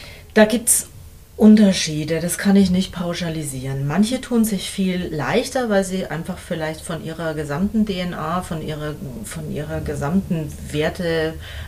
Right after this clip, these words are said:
ähm, äh, von ihrem gesamten Wertesetting her schon aktiver oder flexibler oder auch neuer sind.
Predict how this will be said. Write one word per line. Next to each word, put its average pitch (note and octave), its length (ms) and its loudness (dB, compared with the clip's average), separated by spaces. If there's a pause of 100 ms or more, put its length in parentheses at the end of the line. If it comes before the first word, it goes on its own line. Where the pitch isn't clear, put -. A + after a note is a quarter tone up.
(140)
ähm, D3+ 560 0
äh, - 880 -6
von F3 180 -4
ihrem E3 200 -4
gesamten E3+ 440 -2
Wertesetting E3+ 760 -2
her D#3 320 0 (280)
schon D#3 500 -2 (200)
aktiver F#3 880 2
oder D3 380 -2
flexibler F3 1120 -2
oder D#3 240 -4
auch - 180 -6
neuer E3 420 -2
sind. G#3+ 420 0